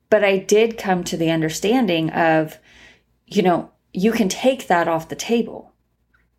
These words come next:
If you're not consuming alcohol, then you can't put yourself in a position to be an alcoholic and continue the behavior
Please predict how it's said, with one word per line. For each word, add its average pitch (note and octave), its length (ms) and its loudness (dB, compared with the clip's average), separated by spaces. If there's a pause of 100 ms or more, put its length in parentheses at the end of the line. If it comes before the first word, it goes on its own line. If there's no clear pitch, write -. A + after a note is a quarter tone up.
(340)
If F#3+ 160 -2
you're F#3+ 100 4
not G3 320 2
consuming F#3 540 -2
alcohol, F#3 840 -2 (240)
then E3+ 520 2
you F3 160 -2
can't F#3+ 320 -2
put - 160 -2
yourself E3+ 760 0
in E3 100 -4
a D#3+ 60 -2
position D#3+ 840 -2
to F#3 200 0
be E3+ 240 2
an D#3+ 100 2
alcoholic D#3 760 -2
and D#3+ 320 -2
continue E3 880 0
the D#3 160 0
behavior D#3+ 880 -2